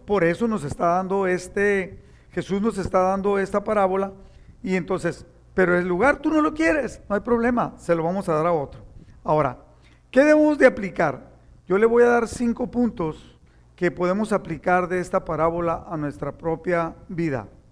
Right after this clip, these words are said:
Número uno, ¿estamos invitados a ese gran banquete, sí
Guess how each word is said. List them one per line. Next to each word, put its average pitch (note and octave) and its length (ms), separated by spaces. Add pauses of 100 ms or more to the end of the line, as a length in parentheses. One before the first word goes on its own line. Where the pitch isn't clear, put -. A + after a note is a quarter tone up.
(580)
Número B3 260
uno, A3 340 (1900)
¿estamos C#4+ 480
invitados B3 800 (180)
a F#3+ 180
ese G#3+ 280
gran A#3 280
banquete, B3+ 680 (300)
sí - 680